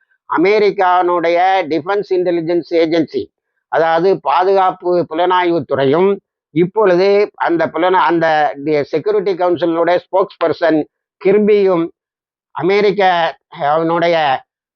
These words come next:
பிணந்தின்னங்களுக்கு பில்-, பிடனுக்கு தந்திருக்கக்கூடிய அறிக்கையில் இதையெல்லாம் சொல்லி இருக்கிறார்கள். ஆனால் இப்பொழுது இஸ்ரேலுடைய கை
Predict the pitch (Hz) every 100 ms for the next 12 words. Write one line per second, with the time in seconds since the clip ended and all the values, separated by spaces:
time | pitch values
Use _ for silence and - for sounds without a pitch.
0 | - 170 196 202 196 180 170 165 165 151
1 | 190 190 180 165 151 185 208 185 180 170
2 | 170 175 147 170 165 147 170 175 190 165
3 | 151 139 151 165 147 156 165 147 151 151
4 | 143 139 135 127 131 131 135 131 180 208
5 | _ _ _ - 180 214 202 180 175 214
6 | 220 208 185 160 175